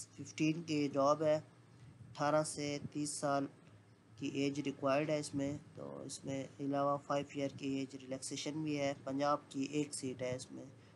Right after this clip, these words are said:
तो इसमें bachelor degree computer science वाले apply कर सकते हैं।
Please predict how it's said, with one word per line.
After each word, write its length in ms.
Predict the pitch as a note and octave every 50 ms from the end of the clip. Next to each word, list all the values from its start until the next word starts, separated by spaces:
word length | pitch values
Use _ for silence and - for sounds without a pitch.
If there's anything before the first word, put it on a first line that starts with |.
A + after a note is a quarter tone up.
| - - - - - - -
तो 60 | - - _ C#3 C#3
इसमें 440 | - - _ D3+ D3 D3 D3 D3 C#3+ - - - - - -
bachelor 380 | C3+ C#3 C#3 C3+ - D3 D3 D3
degree 400 | C#3 D3 C#3 C3+ C#3 C#3 C#3 C#3
computer 400 | C#3 C3+ C3 C3 C3+ C3+ C3 C3+
science 320 | - - C#3 B2+ B2+ B2+ -
वाले 180 | B2+ B2+ C3
apply 280 | A#2+ A#2 - C3 B2 A#2+
कर 160 | - A#2+ A#2
सकते 400 | A#2 - - - - - - -
हैं। 220 | B2 B2 - -